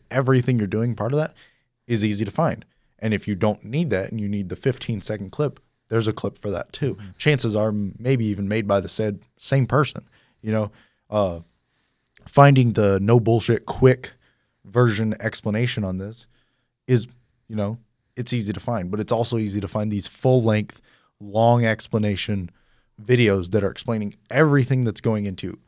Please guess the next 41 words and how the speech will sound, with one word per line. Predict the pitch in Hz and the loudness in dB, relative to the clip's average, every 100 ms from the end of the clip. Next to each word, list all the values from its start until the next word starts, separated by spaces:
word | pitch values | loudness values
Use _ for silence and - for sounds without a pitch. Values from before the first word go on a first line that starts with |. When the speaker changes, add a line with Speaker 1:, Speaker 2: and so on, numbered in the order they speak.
| _ _ | _ _
Speaker 1:
hand | - 143 127 | -2 2 2
position, | - 92 92 82 87 90 - _ _ _ | 2 -4 -4 -6 -8 -14 -16 _ _ _
arm | 123 131 120 | 2 4 4
rotation, | 107 92 98 87 - - - _ _ 110 | 4 2 -2 -4 -8 -12 -14 _ _ -2
'cause | - 117 | 2 8
there's | 165 180 | 8 8
a | |
lot | 147 127 | 4 4
of | 98 | 4
different | 120 120 143 117 | 2 2 0 -2
joints | 113 101 113 - | -4 -2 -4 -6
that | - 110 | -4 -2
are | |
in | 110 | 0
between | 117 113 117 107 95 - _ _ _ _ _ | -2 -4 -4 -2 -4 -6 _ _ _ _ _
the | 104 | -8
dumbbell | 90 113 127 143 151 | 0 2 4 4 4
that | 131 - | 2 2
you're | 135 | 2
moving | 120 107 98 110 123 _ _ _ - | 2 0 -2 -6 -10 _ _ _ -4
and | 110 101 98 | -2 0 -2
your, | 95 104 101 - | -2 -4 -4 -10
you | 120 117 | -14 -8
know, | 98 92 - | -6 -8 -14
point | - 135 123 | -2 2 2
of | 101 | 2
rotation | 107 98 147 165 - 92 | -2 0 0 0 -2 -8
potentially, | - 92 90 92 87 - _ | -8 -10 -8 -12 -12 -18 _
whether | 110 107 101 | -2 0 2
that | 101 - | 0 -2
be | 107 | -6
your | 98 98 90 - _ _ - | -6 -4 -6 -10 _ _ 4
elbow | 123 123 110 | 6 8 6
being | 98 107 101 95 | 4 2 0 -2
the | 90 | -4
start | - 101 98 | 0 0 0
of | 92 | -2
where | 92 | -4
the | 92 | -2
motion | 95 92 104 92 92 - | -4 -4 -6 -6 -8 -6
is | 110 107 120 | -2 -2 -4